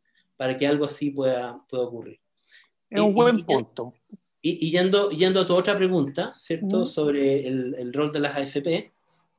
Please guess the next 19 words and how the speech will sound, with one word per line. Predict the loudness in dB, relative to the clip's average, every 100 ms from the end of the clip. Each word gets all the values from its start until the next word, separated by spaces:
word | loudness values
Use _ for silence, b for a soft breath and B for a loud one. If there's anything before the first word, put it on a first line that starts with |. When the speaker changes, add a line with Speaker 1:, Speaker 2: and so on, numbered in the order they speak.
| _
Speaker 1:
eh, | -4 -4 -4 -10 _ _ _ _ _ _ _ _ _ _ -4
bueno, | 2 2 2
yo | -2
soy | 0
bastante | 0 0 0 0
crítico | 0 0 -2 -2 0 0
al | -2 -2
rol | -4
que | -4
han | -4
tenido | -2 -2
las | -2 -4
A |
F | -6 -6
P | -6 -6 -8
en | -10
términos | -6 -4 -2 -4
de, | -8 -10 -10 -14 _ _ _ _ _ _ _ _ _ _ _ _ _ -20 -16
eh, | -4 0 0 0 -2 -6